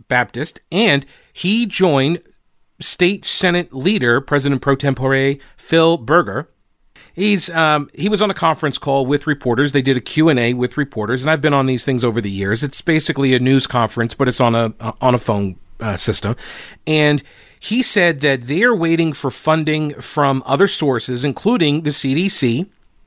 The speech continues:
um, to start the study. And that's where the doctors at Wake Forest, this, this is where they were. They were sort of in a holding pattern. They were waiting, and, uh, in steps the, uh, uh, state legislative branch.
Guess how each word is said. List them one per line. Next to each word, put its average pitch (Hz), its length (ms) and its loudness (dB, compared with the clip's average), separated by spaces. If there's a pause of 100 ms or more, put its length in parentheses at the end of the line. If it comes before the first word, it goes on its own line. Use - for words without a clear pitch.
(140)
um, 127 380 0 (140)
to - 80 -6
start - 380 -2
the 139 60 -10
study. 160 420 -2 (520)
And 156 280 0
that's 175 300 -2
where 165 320 2
the 143 140 -6
doctors 143 500 -2
at 123 60 -16
Wake 135 240 -6
Forest, 135 280 0
this, 135 140 -6
this 160 260 -4
is 131 120 -6
where 143 160 2
they 135 100 0
were. 123 220 0
They 107 80 -4
were 110 60 -6
sort - 180 -2
of 127 60 -4
in 117 60 -2
a 110 60 -4
holding 175 400 0
pattern. 156 400 -2
They 113 80 -4
were 104 140 -6
waiting, 165 420 0 (420)
and, 135 640 2
uh, 135 380 -2
in 151 220 0
steps - 640 -2 (340)
the, 123 520 2 (140)
uh, 110 400 0
uh, 110 220 -12 (180)
state 135 500 -2 (360)
legislative 120 680 0
branch. 95 400 -4